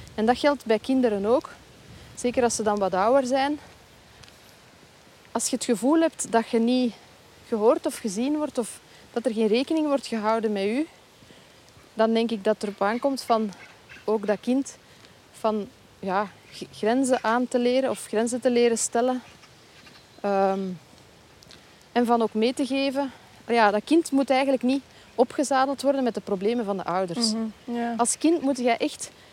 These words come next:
Speaker 1: mogen jij nooit voor de keuze staan van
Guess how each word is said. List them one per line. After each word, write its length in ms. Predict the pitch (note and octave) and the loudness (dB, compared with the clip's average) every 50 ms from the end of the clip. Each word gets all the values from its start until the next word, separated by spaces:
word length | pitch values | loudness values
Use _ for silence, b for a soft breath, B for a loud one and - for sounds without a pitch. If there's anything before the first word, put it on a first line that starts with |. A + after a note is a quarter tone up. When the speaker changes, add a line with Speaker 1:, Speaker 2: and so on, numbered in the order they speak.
| B B B | B B B
Speaker 1:
mogen 240 | - A#3+ C#4 C#4+ C4 | 2 4 4 4 4
jij 120 | A#3+ B3 | 4 4
nooit 520 | A#3 A#3 B3 C#4 D#4 E4+ F4 - - - - - - - - - - - - - B B B B B B | 4 4 6 6 6 4 4 2 -2 -6 -6 -12 -20 -20 -20 -20 -20 -20 -20 -20 B B B B B B
voor 200 | - - C#4+ C#4 | 2 4 4 4
de 100 | A#3 B3 | 4 2
keuze 320 | A#3+ - C4+ D4+ D#4 C#4+ C#4 | 2 4 4 4 4 2 0
staan 380 | - - - C#4 C#4+ D4 C#4 | 0 0 2 2 2 2 2
van 280 | G#3+ A#3 B3 B3+ C4 | 0 0 0 0 0